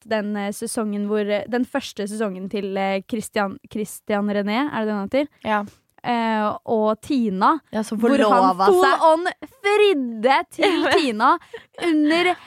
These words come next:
Speaker 1: en, eh, eh, var det parseremoni eller
Speaker 2: Ja, ja.
Speaker 1: ofringsseremoni eller noe? Jeg husker det her så godt at jeg bare, «Damn, this is television!»
Speaker 2: Ja.
Speaker 1: Sånn, det her er det vi prater om her.
Speaker 2: Jeg vet.
Speaker 1: Vi trenger mer frieri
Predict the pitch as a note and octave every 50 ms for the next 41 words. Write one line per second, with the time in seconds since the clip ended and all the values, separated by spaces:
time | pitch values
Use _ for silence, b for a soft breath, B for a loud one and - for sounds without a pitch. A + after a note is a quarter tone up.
0 | B B B - E4 D#4+ D#4+ E4 E4 D#4+ D#4+ E4 D#4+ D#4 - - D#4 D#4 D#4 C#4
1 | D#4 D4+ D4+ - F4+ E4 D4 - C#4+ B3 A3+ G#3+ A3 A3 A3+ C4 D4 D4+ C4+ C#4+
2 | C#4 C#4 C4 C4 B3+ A#3 G#3+ G3 G3 G#3+ G#3+ G#3 G#3 G#3 G#3 G3+ G#3 A#3+ D4+ F4+
3 | F#4 b b b b b b b E4+ F4 E4+ - G4 F4+ - - - - C#4+ C4+
4 | C#4 C4 B3+ B3 A3+ A#3 - - C4 A#3+ C#4+ E4+ - _ - - - C#4+ D4 -
5 | D4+ C#4+ C#4+ B3 B3+ A3 G3+ G#3+ A3+ B3 B3+ - _ - - B3 G#3 _ - B3+
6 | B3 C#4+ E4+ F4+ F4 F4 D4 C#4 C4+ C4 A#3 A3 G4 G#4 - A4+ G4+ - - D4
7 | D#4+ F4+ A4 B4+ A4+ D#4+ D4 C4+ A3+ B3 A3+ A3 G#3 G3+ C4 - C#4+ F4+ G#4+ -
8 | D4 C#4 - A#3 G#3+ D4+ - B3 C4+ C4+ D4 E4+ G4 A#4 B4 A#4 - - F4 F4
9 | D#4 D4+ C4 A3+ A#3+ A#3+ - C4+ A#3 A3 _ - F#3+ F3+ F#3+ G#3+ A#3 C4+ C#4 D#4
10 | E4 D#4 D4 D4 F4 A4 A4+ B3 G#3 E3+ - D#4 - E4+ D#4+ D4 D#4 D#4+ D4+ C#4+
11 | C4+ B3 A3+ G#3+ G#3 A3+ - - A#3+ C4 C4 C4+ B3 C4 B3+ C#4+ D#4+ E4+ D4+